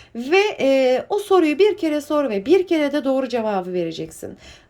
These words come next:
Doğru mu, yanlış mı? Ama ne yaparsan yap,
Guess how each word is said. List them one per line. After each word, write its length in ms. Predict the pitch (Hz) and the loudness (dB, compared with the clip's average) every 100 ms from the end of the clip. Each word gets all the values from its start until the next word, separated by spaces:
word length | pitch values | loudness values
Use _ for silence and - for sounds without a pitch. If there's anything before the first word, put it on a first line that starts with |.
| 240 | -4
Doğru 360 | 226 339 381 381 | 2 4 6 4
mu, 120 | 302 | 2
yanlış 580 | 233 226 302 359 359 - | 0 0 0 0 -2 -6
mı? 200 | 214 - | -8 -8
Ama 200 | - 311 | -4 -2
ne 240 | 262 226 370 | 0 0 0
yaparsan 760 | 392 - 277 240 240 240 240 277 _ _ _ - | 0 -2 -2 -2 -4 -4 -4 -8 _ _ _ -6
yap, 340 | 247 339 349 | 0 0 -2